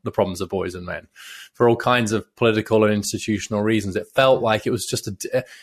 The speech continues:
was a difficult subject for people to talk about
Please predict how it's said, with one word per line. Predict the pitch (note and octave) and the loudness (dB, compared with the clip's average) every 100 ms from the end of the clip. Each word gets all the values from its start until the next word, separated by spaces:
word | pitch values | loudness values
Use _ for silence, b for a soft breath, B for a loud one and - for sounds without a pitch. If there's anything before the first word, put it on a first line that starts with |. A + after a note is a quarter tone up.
| B | B
was | B2 | -4
a | B2 | -2
difficult | F3 F3 F#3+ E3 A#2+ | 0 2 2 2 2
subject | - C#3 A#2+ B2 A2 - | 2 2 4 2 0 -4
for | |
people | A2 G#2+ | -8 -8
to | - | -12
talk | - C3+ C3 - | -4 0 0 0
about | G2+ F2 F#2 | 0 0 -4